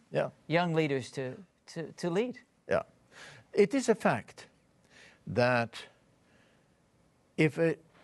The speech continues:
Speaker 1: major segment of our church, we have to remember that over fifty percent of our church globally are under thirty-two years of age.
Speaker 2: Yes.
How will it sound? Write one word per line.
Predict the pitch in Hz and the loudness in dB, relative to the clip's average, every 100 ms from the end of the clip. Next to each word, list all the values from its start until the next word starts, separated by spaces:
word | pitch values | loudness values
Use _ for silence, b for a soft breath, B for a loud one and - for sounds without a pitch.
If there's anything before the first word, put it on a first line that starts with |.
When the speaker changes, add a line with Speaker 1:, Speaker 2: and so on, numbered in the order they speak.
| - | 0
Speaker 1:
major | 170 185 226 247 196 | 6 10 8 6 0
segment | - 208 175 156 143 | 2 2 4 2 4
of | 131 | 4
our | 135 | 2
church, | 139 104 | 2 2
we | 156 | 2
have | - | 0
to | - | 0
remember | 277 208 202 131 110 | 4 6 6 4 2
that | 127 131 | 0 0
over | - 185 214 | 0 0 0
fifty | - 220 180 | 0 -2 -2
percent | - 165 208 160 120 - - | -2 -2 0 0 -4 -12 -2
of | 135 139 | 0 2
our | 143 | -2
church | - 165 - | 0 0 2
globally | 131 156 117 92 | 4 4 2 2
are | 87 | 2
under | 147 131 | 2 2
thirty-two | - 147 127 127 | 2 0 0 -2
years | 127 107 104 | 0 0 -2
of | 104 | -2
age. | 95 92 - | -4 -6 -10
Speaker 2:
Yes. | 131 135 - - | -8 -8 -8 -18